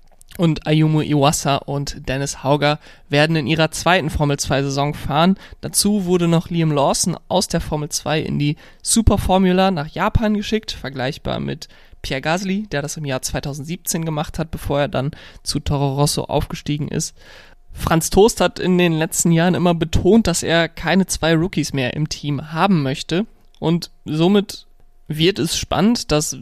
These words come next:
wenn Alpha Tauri am Ende des Jahres einen der beiden Fahrer ersetzen wird, wer von den beiden ersetzt wird. Denn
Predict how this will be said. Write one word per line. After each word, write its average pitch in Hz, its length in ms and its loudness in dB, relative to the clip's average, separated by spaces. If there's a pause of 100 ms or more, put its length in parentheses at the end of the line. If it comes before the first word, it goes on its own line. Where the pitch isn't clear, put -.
wenn 214 400 0
Alpha 165 240 0
Tauri 170 360 0
am 139 120 -2
Ende 160 180 2
des 151 220 -4
Jahres 175 560 0
einen 165 240 2
der 143 80 0
beiden 143 280 -4
Fahrer 151 500 -4
ersetzen 156 720 -4 (140)
wird, 160 480 -4 (680)
wer 151 420 -2
von - 200 -8
den 139 120 -6
beiden 147 260 -4
ersetzt 135 420 -8
wird. 165 220 -2 (340)
Denn 170 300 2